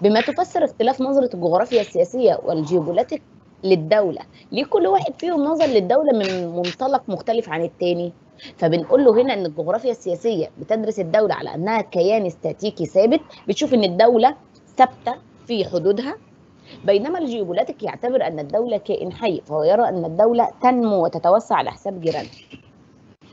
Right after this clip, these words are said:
بما تفسر اتساع مجالات الجغرافيا السياسية في أواخر القرن العشرين وبداية القرن الحالي، بنقول له هنا بسبب التغيرات السريعة التي شهدها العالم والتطورات التي حدثت على خريطة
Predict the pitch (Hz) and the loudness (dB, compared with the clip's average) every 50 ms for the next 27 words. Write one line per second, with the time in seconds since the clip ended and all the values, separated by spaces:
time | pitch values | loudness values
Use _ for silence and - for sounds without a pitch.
0 | - - - - - - 196 208 214 214 214 220 196 - 302 - - - 254 208 | -20 -20 -20 -18 0 2 2 4 4 0 -4 -6 -10 -10 -10 -8 -6 -4 -4 -4
1 | - - 254 - - 233 214 214 190 165 - - - - 233 220 - - - - | -4 -6 -8 -8 -8 -8 -6 -6 -6 -4 -4 -4 -6 -6 -6 -6 -8 -8 -8 -8
2 | - 165 - - - - - - - - 160 160 - - 185 - 180 - - - | -8 -6 -8 -8 -8 -8 -10 -8 -6 -6 -6 -6 -8 -10 -12 -12 -10 -10 -8 -2
3 | 156 180 214 - - 202 175 165 - - 226 220 208 202 185 165 139 165 - - | 0 0 0 0 -2 -4 -8 -8 -6 -4 -4 -4 -4 -4 -6 -6 -6 -8 -8 -10
4 | - 214 214 180 160 131 90 135 170 170 165 196 214 208 202 - 156 - - 220 | -8 -6 -6 -4 -4 -6 -6 -6 -6 -4 -2 0 0 0 -2 -8 -12 -6 -4 -2
5 | 214 202 175 156 - - - - - - - - 165 156 - - 180 190 202 233 | 0 0 -2 -4 -8 -12 -18 -20 -20 -12 -8 -8 -8 -8 -8 -2 0 2 2 2
6 | 262 311 320 - - - - - - - - - - - - - - 190 190 202 | 2 -2 -2 -4 -10 -20 -20 -20 -20 -20 -20 -20 -20 -20 -6 -2 -2 0 2 2
7 | 226 226 208 208 208 214 214 202 - - 208 196 170 180 - - 165 156 170 165 | 2 2 2 0 -2 -4 -6 -6 -4 0 0 0 0 -2 -6 -8 -6 -6 -4 0
8 | 165 175 190 214 220 214 214 - 156 156 - 160 165 190 - 214 190 185 180 170 | 2 2 4 4 4 2 0 -4 -12 -10 -8 -6 -2 0 0 0 0 -2 -4 -4
9 | - - 185 220 269 320 294 247 220 185 208 226 240 226 214 185 175 175 - - | -4 -4 -2 -2 0 0 0 0 0 0 0 0 0 -2 -2 -4 -6 -6 -6 -6
10 | 160 180 175 180 190 220 220 - 180 180 175 - 170 - 208 214 208 - - - | -2 2 4 4 4 4 2 0 -2 -2 -4 -6 -8 -10 -8 -6 -6 -8 -6 -6
11 | - 135 170 165 - - 165 170 208 220 - 196 | -6 -4 -4 -4 -2 0 0 2 2 2 0 -2